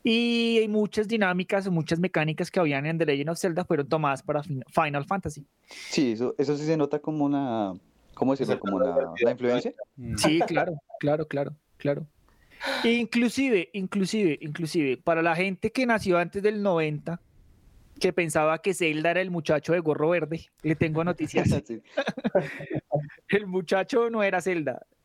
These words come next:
Speaker 1: el muchacho se llamaba Link.
Speaker 4: Bueno, se llama, creo que no ha
Speaker 1: <laughs>
Speaker 4: fallecido
Speaker 1: Se llama Link,
Speaker 4: todavía.
Speaker 1: no, no, no.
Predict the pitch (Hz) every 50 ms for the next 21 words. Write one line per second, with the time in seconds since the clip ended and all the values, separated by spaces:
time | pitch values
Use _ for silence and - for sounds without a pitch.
0 | _ - 170 165 165 160 - - 156 147 156 165 196 190 175 160 151 151 151 156
1 | 160 185 208 208 190 - 156 147 147 131 135 131 - - 127 117 117 127 127 214
2 | 202 - - 110 - 117 - - 139 139 135 131 143 143 147 127 - 170 170 190
3 | 196 214 214 214 202 - - 185 190 196 202 202 180 175 180 170 156 147 156